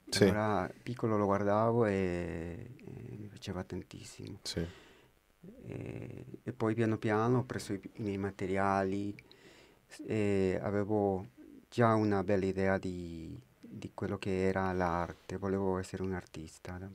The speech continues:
Speaker 2: da molto piccolo.
Speaker 1: Volevi essere un artista già da piccolo,
Speaker 2: Da
Speaker 1: cioè avevi
Speaker 2: piccolo.
Speaker 1: questa cosa di espressione, di, di
Speaker 2: Sì,
Speaker 1: arte.
Speaker 2: sì.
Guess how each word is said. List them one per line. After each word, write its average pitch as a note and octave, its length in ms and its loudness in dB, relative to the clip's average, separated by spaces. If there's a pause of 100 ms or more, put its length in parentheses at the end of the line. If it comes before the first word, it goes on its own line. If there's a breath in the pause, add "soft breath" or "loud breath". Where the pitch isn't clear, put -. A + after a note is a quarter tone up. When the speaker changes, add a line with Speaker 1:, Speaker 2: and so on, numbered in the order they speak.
(100)
Speaker 2:
da F2+ 140 -12
molto - 300 -10
piccolo. - 360 4
Speaker 1:
Volevi A#2+ 260 12
essere A#2+ 280 10
un A#2 60 6
artista A2+ 360 6
già F#2 140 6
da F#2 120 4
piccolo, - 480 0
Speaker 2:
Da - 0 -
Speaker 1:
cioè F#2+ 180 10
avevi F#2+ 300 10
Speaker 2:
piccolo. - 20 6
Speaker 1:
questa G2 260 0
cosa G2 180 8
di F#2 100 4
espressione, F#2+ 880 6
di, F2+ 320 4
di F#2 140 6
Speaker 2:
Sì, - 20 12
Speaker 1:
arte. F#2 540 8
Speaker 2:
sì. - 20 -14